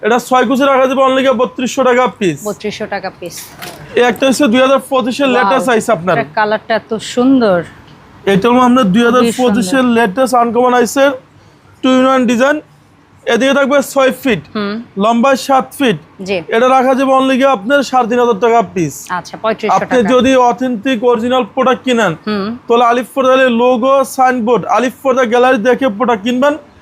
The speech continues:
Speaker 1: তাহলে অরিজিনাল প্রোডাক্ট আমাদের শোরুম থেকে পাইবেন।
Speaker 2: ইনশাআল্লাহ।
Speaker 1: এটা দুই হাজার পঁচিশে
Speaker 2: মনস্টেরা
Speaker 1: আনকমন
Speaker 2: পাতা।
Speaker 1: ডিজাইন।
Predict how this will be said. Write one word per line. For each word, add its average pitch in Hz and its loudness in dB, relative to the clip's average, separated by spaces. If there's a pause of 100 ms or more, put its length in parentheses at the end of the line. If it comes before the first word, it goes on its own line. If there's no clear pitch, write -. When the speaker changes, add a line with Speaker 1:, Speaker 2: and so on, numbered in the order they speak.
(160)
Speaker 1:
তাহলে 254 0
অরিজিনাল 254 0
প্রোডাক্ট 262 -2
আমাদের 247 0
শোরুম 247 -2
থেকে 240 2
পাইবেন। 190 0
Speaker 2:
ইনশাআল্লাহ। 196 -4 (500)
Speaker 1:
এটা 226 2
দুই 226 0
হাজার 269 2 (480)
পঁচিশে 254 -4
Speaker 2:
মনস্টেরা 254 0
Speaker 1:
আনকমন 254 2
Speaker 2:
পাতা। 220 0
Speaker 1:
ডিজাইন। 185 0